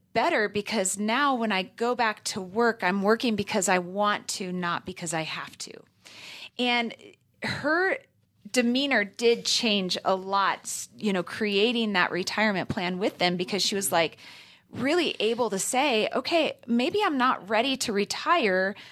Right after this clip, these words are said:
uh, because I'm not sure what I'm gonna retire to, and I still kinda love what I do." So she ended up cutting her hours by half and kinda weaning herself off of work,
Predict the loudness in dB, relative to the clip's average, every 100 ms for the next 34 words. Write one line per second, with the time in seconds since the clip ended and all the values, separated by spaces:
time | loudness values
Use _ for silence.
0 | -20 -8 0 0 0 -2 0 2 2 2
1 | 0 0 2 2 0 -2 -4 -4 -4 -2
2 | -2 0 0 -2 -2 -2 -2 0 0 0
3 | 0 -2 2 2 2 0 0 0 0 0
4 | 0 -4 -8 -18 -10 0 2 4 2 2
5 | 2 0 0 -6 _ _ -2 2 2 2
6 | 0 2 2 2 -2 0 -2 0 0 0
7 | -2 -12 -20 -20 -20 -16 -4 0 2 2
8 | -2 -6 -12 -6 0 2 2 0 -4 _
9 | _ -10 0 2 2 2 2 0 4 4
10 | 4 0 0 0 -2 -4 0 0 -2 -8